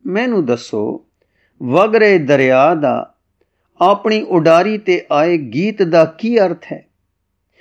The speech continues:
ਕੀ ਇਹ ਸਾਡੀ ਮੂਰਖਤਾ ਨਹੀਂ ਜੇ ਅਸੀਂ ਆਕਾਸ਼ ਅਤੇ ਤਾਰਿਆਂ ਦੇ ਅਰਥ ਪੁੱਛੀਏ, ਜਦੋਂ ਕਿ ਇੱਕ ਨਜ਼ਾਰਾ ਹੀ ਰੂਹ ਲਈ ਸੰਗੀਤ ਹੈ?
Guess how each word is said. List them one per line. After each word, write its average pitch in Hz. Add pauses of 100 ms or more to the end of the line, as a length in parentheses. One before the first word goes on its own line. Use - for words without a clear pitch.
(200)
ਕੀ 233
ਇਹ 208
ਸਾਡੀ 165
ਮੂਰਖਤਾ 185
ਨਹੀਂ 214 (240)
ਜੇ 180 (100)
ਅਸੀਂ 185 (100)
ਆਕਾਸ਼ 160
ਅਤੇ 170
ਤਾਰਿਆਂ 175
ਦੇ 156 (160)
ਅਰਥ 190
ਪੁੱਛੀਏ, 165 (1000)
ਜਦੋਂ 208
ਕਿ 214
ਇੱਕ -
ਨਜ਼ਾਰਾ 180
ਹੀ 180
ਰੂਹ 180
ਲਈ 185
ਸੰਗੀਤ 151
ਹੈ? 165